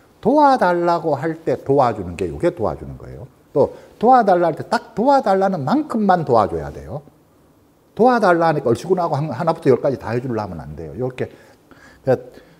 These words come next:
지가 딱 도와달라고 할 때 도와달라는 만큼 도와주는 게 요게 도와주는 거예요. 나머지는 내버려 두셔야지 돼요.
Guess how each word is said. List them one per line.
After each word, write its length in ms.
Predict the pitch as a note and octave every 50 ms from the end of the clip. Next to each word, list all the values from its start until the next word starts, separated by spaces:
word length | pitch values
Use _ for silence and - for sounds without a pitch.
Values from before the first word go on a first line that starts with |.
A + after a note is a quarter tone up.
| _ -
지가 340 | - F#3 F3+ G3+ G#3 G#3
딱 240 | - D#3+ - - -
도와달라고 720 | - G3 A3 G#3 F#3+ E3+ C#3+ C3+ C3+ C3+ C3 C3 C3 B2
할 200 | A2 G#2 - -
때 220 | - C3 C3 C3 C3
도와달라는 720 | E3+ F#3 G3+ F#3 F3+ - C3 C3+ C3+ C#3 C#3 C3+ A#2+ A2
만큼 360 | D3 G3 G#3+ - - D#3 C#3+
도와주는 360 | B2 G#2 G#2 G2 F#2 F2 E2
게 100 | D#2+ D#2+
요게 240 | D2 D2 - D#3+ -
도와주는 500 | - G#2 F2+ E2 D2+ D2 D2 C#2 C2+ B1+
거예요. 380 | - B1+ B1 A#1 A#1+ C#2 F#2+ - - _ _ _ _ _ _ _ _ _ _ _ _
나머지는 520 | - F#2+ G#2 A#2+ D3 F3 E3 E3 C3 G#2+ F2
내버려 320 | E2 F2+ G#2 D#3 D#3+ B2+
두셔야지 500 | - D#2 C#2+ - - C#2+ - - - -
돼요. 200 | - - - -